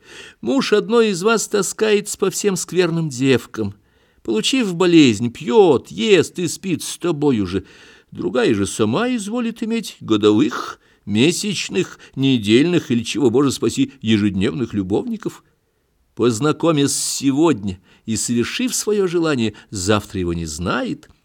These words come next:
да и того иногда не знает, что уж она одним его поцелуем заразилась. А ты, голубушка моя, пятнадцатилетняя девушка, ты еще непорочна, может быть, но на лбу твоем я вижу, что кровь твоя вся отравлена.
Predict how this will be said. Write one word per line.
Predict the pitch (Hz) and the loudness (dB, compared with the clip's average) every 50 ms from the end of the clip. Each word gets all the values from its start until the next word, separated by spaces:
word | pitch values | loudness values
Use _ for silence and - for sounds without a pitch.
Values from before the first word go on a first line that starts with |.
| _ _ _ _ _ _ _ | _ _ _ _ _ _ _
да | - 104 104 127 147 | -12 2 4 4 6
и | 156 156 | 6 4
того | 151 156 151 151 147 143 147 143 143 147 147 156 | 4 6 4 6 6 8 8 10 10 10 8 8
иногда | 165 160 156 156 151 143 127 120 131 131 | 6 4 4 2 0 -2 -2 -2 -2 -2
не | 123 123 123 | 0 -2 -2
знает, | 107 104 117 120 117 110 104 104 - _ _ _ _ _ _ _ | -2 -2 -2 0 0 0 0 -2 -6 _ _ _ _ _ _ _
что | - - - 113 | -10 -2 0 0
уж | 110 - - - _ _ | 0 0 -6 -14 _ _
она | - 110 117 117 113 113 | -6 -4 -2 0 2 2
одним | 113 110 101 110 113 110 | 2 2 0 -2 0 0
его | 104 101 113 110 | 2 2 2 0
поцелуем | 107 - 107 - - 127 117 107 117 110 98 95 | 0 -2 -6 -4 -2 0 2 4 4 2 2 0
заразилась. | 92 92 101 101 107 101 92 101 110 135 139 - - - _ _ _ _ _ _ _ _ _ _ _ _ _ | -2 -2 -4 -4 -4 -6 -8 -8 -8 -8 -8 -10 -10 -12 _ _ _ _ _ _ _ _ _ _ _ _ _
А | - 131 165 | -4 -4 -4
ты, | 160 - 151 170 170 | -2 0 0 0 2
голубушка | 123 143 147 143 143 147 143 139 127 - - - - | 2 2 2 2 0 -2 -4 -4 -8 -8 -10 -8 -6
моя, | 120 123 117 110 107 107 104 104 - _ _ _ _ _ _ _ _ _ _ _ | -4 -4 -2 -2 -2 -2 -4 -6 -10 _ _ _ _ _ _ _ _ _ _ _
пятнадцатилетняя | - 123 117 117 - 110 127 143 143 - - - - 117 104 120 143 139 - - 117 117 117 113 | -4 -4 -4 0 0 0 0 2 0 -4 -8 -4 -4 -2 0 0 0 0 -2 -4 -2 0 0 0
девушка, | 101 90 107 123 143 131 120 - - - 110 - - _ _ | 0 0 0 2 2 2 -2 -4 -6 -8 -10 -10 -10 _ _
ты | - 123 | -4 -2
еще | 139 139 - - - 143 | -2 -2 -4 -6 -6 -6
непорочна, | 131 127 131 131 117 104 135 180 180 - - - - 208 196 | -6 -4 -4 -2 0 2 2 0 0 -2 -6 -6 -6 -8 -8
может | 190 190 190 185 175 147 147 135 127 | -6 -6 -6 -6 -6 -6 -6 -8 -6
быть, | 113 120 113 95 - - _ _ _ _ _ _ _ _ _ _ | -4 -4 -4 -4 -6 -14 _ _ _ _ _ _ _ _ _ _
но | - 95 110 123 | -4 0 2 2
на | 123 131 139 151 | 4 4 6 6
лбу | 160 156 147 151 220 269 262 | 6 4 4 2 -2 -2 -4
твоем | - - 226 214 208 202 196 180 | -4 0 0 0 2 2 -2 -2
я | 175 175 165 | -2 -4 -4
вижу, | 147 147 143 123 127 120 | -4 -4 -6 -6 -8 -10
что | - - 113 101 | -6 -4 -4 -4
кровь | - - - 101 127 147 139 - | -4 -4 -4 -2 -2 -2 -2 -6
твоя | - - 143 151 147 139 | -10 -10 -8 -8 -8 -8
вся | 127 - - - 117 | -8 -8 -8 -6 -6
отравлена. | 117 117 - 95 90 95 95 92 90 95 95 90 95 | -8 -6 -6 -6 -4 -4 -4 -4 -6 -8 -8 -10 -12